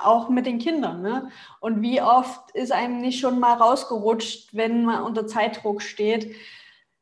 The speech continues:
„Hab dich doch jetzt mal nicht so, mach mal hin.“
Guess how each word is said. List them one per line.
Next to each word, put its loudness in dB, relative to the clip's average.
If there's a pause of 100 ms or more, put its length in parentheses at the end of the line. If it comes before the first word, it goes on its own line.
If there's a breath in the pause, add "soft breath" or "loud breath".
(100)
„Hab 0
dich 4
doch 6
jetzt 2
mal 4
nicht 2
so, 2
mach 0
mal 2
hin.“ 0